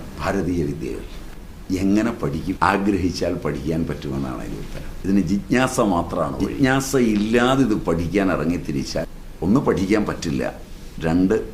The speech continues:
അറിയാവുന്നവരുടെ അടുക്കൽ ചെന്ന് പറ്റുകയില്ല, പിന്നെ കുറ്റം പറഞ്ഞ് നടക്കേണ്ടി വരും. അറിയാവുന്നവർ ഒട്ടേറെയുണ്ട്, പക്ഷെ അവരൊന്നും അറിയപ്പെടുന്നവരായിരിക്കില്ല. അറിയപ്പെടുന്നവരുടെ അടുക്കൽ ചെന്ന് പെട്ടാൽ നിങ്ങളുടെ വീട്ടിലുള്ള സാധനങ്ങളൊക്കെ മാത്രമേ കിട്ടുള്ളൂ.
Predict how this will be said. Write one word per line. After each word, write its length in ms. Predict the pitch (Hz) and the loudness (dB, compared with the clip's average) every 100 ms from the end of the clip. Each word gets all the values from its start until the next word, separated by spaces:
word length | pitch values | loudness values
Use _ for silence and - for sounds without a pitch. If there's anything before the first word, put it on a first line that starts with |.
| - - - - - - | -12 -14 -16 -16 -10 -4
അറിയാവുന്നവരുടെ 1000 | 95 98 113 123 127 127 123 113 101 98 | 0 2 4 4 6 6 6 4 2 2
അടുക്കൽ 320 | 82 82 82 | 0 -2 -4
ചെന്ന് 360 | 78 85 95 107 | -2 0 0 0
പറ്റുകയില്ല, 760 | 73 - 67 57 - - - | -4 -8 -10 -12 -10 -10 -2
പിന്നെ 180 | 104 110 | 0 2
കുറ്റം 420 | - 82 135 127 | 0 -4 2 2
പറഞ്ഞ് 260 | 90 80 80 | 2 0 -2
നടക്കേണ്ടി 440 | 58 - - - | -4 -8 -8 -8
വരും. 260 | - - - - - - - - - | -10 -12 -12 -14 -14 -16 -14 -14 -12
അറിയാവുന്നവർ 640 | - 85 107 123 135 147 147 | -6 0 4 4 4 2 2
ഒട്ടേറെയുണ്ട്, 840 | 120 - - - 113 104 78 - - - - - - - - | 2 -2 -6 2 4 4 2 -2 -10 -14 -16 -16 -16 -18 -16
പക്ഷെ 160 | - 101 | 0 4
അവരൊന്നും 380 | 98 113 120 | 4 4 2
അറിയപ്പെടുന്നവരായിരിക്കില്ല. 1300 | 78 82 113 120 123 117 113 107 90 69 64 64 - - | 2 2 2 4 4 2 4 2 2 -2 -4 -6 -8 -2
അറിയപ്പെടുന്നവരുടെ 880 | 107 107 156 165 165 165 160 160 151 | 2 6 6 6 4 4 4 4 4
അടുക്കൽ 320 | 139 117 139 | 2 2 2
ചെന്ന് 220 | 131 135 120 | 4 4 4
പെട്ടാൽ 380 | 110 123 117 | 4 2 2
നിങ്ങളുടെ 280 | 113 113 113 | 2 0 2
വീട്ടിലുള്ള 500 | 101 110 110 107 104 | 2 2 0 0 2
സാധനങ്ങളൊക്കെ 720 | 101 95 98 98 92 85 - | 2 2 2 2 2 0 0
മാത്രമേ 460 | 82 85 98 - 87 | 0 2 0 0 -2
കിട്ടുള്ളൂ. 420 | 67 - 55 53 | -2 -4 -8 -8